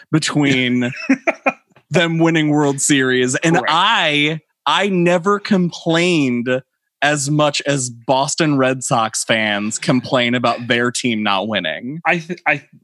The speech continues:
Speaker 2: and it's, it's, it's kind of a weird comparison 'cause I always feel like the Cubs really enjoyed being the lovable losers, whereas the Red Sox had the Yankees just right down the road,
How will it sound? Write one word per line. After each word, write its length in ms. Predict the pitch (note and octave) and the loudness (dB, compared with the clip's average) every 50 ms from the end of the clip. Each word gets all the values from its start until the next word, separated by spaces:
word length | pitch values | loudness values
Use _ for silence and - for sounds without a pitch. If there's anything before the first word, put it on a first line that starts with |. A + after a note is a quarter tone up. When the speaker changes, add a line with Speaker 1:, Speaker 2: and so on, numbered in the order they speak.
| - - - - - _ _ _ _ | -20 -20 -20 -20 -20 _ _ _ _
Speaker 2:
and 80 | C#3 D3+ | 0 0
it's, 160 | E3 D#3+ - - | 0 -2 -2 -2
it's, 240 | D#3 D3+ D3 - - _ _ _ _ _ | -2 -2 -2 -4 -16 _ _ _ _ _
it's 140 | - C3 - | -8 -8 -4
kind 180 | - F#3 F3 E3+ | -2 -2 -2 0
of 60 | D#3+ | 0
a 60 | D#3 | -2
weird 320 | C#3 C3+ C3+ B2+ C3 B2 - | -2 0 0 0 -2 -2 -4
comparison 500 | C#3 A2+ - B2+ B2 A#2+ A#2+ - A#2+ A#2 | -8 -6 -4 -2 -2 -2 -2 -4 -8 -8
'cause 140 | - - | -4 -2
I 60 | D3 D3 | -2 0
always 160 | E3 F3 E3+ | 0 0 -2
feel 200 | - - D#3 D3+ | 0 0 0 2
like 240 | C#3 B2+ A#2+ A#2 _ | 2 0 -2 -2 _
the 80 | - B2+ | -8 -8
Cubs 380 | - - - A#2+ B2 B2+ A#2+ - | -6 -4 -4 -4 -2 -4 -8 -6
really 280 | A#2+ A#2 A#2+ C3 C3 | -4 -2 0 2 0
enjoyed 420 | B2 A2+ G#2+ - B2 A2+ A2+ A#2 A2+ | 0 -2 -4 -8 -6 -4 -4 -6 -4
being 260 | B2+ A#2+ A#2 B2+ A#2 | -4 -2 -2 -2 -2
the 100 | A#2+ A2+ | -4 -6
lovable 580 | A2 G#2+ A#2 A2 G#2 A2 B2+ A#2 C#3+ C#3 A#2 | -6 -6 -8 -8 -4 -4 -2 -2 -2 -2 -2
losers, 640 | A2+ A#2+ A#2 A#2+ A#2+ C#3+ D#3+ E3+ F3+ F3+ - - - _ _ _ _ _ _ _ _ _ _ _ _ _ _ _ _ | -4 -6 -8 -6 -4 -4 -4 -4 -4 -4 -6 -10 -10 _ _ _ _ _ _ _ _ _ _ _ _ _ _ _ _
whereas 400 | - C#3 C3+ C3+ C3+ B2 B2 - _ _ _ _ _ _ _ _ | -2 0 0 0 0 -2 -4 -10 _ _ _ _ _ _ _ _
the 80 | D3+ D3 | -2 0
Red 260 | C3+ C#3 B2 - - | 2 2 0 0 -2
Sox 300 | - - C#3+ C#3+ - - | -2 0 0 0 0 -2
had 180 | - F3+ D#3+ C3+ | -2 -2 -2 0
the 100 | C3 B2 | -4 -4
Yankees 600 | A2+ A#2 A2+ A2 B2 B2 - C#3+ D3+ D3+ - - | -2 -4 -4 -4 -4 0 0 0 0 0 0 -2
just 180 | D3 - - A2 _ _ | -2 -2 -4 -10 _ _
right 240 | B2 G#2+ A2+ A#2+ _ | -2 -2 -2 0 _
down 200 | - B2+ C3 C3+ | 0 0 2 2
the 60 | B2+ | 0
road, 540 | B2 A#2 A2+ A2 A2 A#2+ B2 C3 C3+ D#3 D3 | 0 0 0 0 0 2 0 2 0 -2 -6